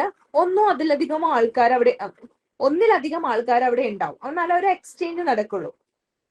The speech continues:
അപ്പോ ആ എക്സ്ചേഞ്ചിലെ ഭാഗമാകാത്ത ഒരാൾക്ക് അതിന്റെ ഇഫക്റ്റ് കിട്ടാം. സപ്പോസ്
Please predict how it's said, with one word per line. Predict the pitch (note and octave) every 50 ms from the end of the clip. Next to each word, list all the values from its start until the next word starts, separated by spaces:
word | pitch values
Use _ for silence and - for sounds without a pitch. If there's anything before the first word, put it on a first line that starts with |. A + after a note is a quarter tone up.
| _ _
അപ്പോ | F4 F4 - F4 F4 F#4+ - _ _ _ -
ആ | - F4+ G#4+ B4+ C#5 C5 G#4+
എക്സ്ചേഞ്ചിലെ | - - - - - - D#4+ E4 E4+ C#4 D#4+ D#4+ E4+
ഭാഗമാകാത്ത | C#4+ C4 D4 D4+ C#4+ C#4 D4 D4+ D4+ D4+ G4+ F4+ F4+ D#4+ C#4+ C#4 C4 C4+ C4 C4 C4
ഒരാൾക്ക് | D4+ B3 A3+ A3+ A3+ G#3 F#3 F#3+ F#3+ - B3+
അതിന്റെ | - - A3 A#3 B3 A#3+ C4
ഇഫക്റ്റ് | A#3 - - A3+ A3 _ - C4 A3
കിട്ടാം. | A#3+ A3 F#3 E3 - - _ _ _ _ _ _ _ _ _
സപ്പോസ് | - G4 F4+ D#4+ - - A#3+ F#3+ G3 -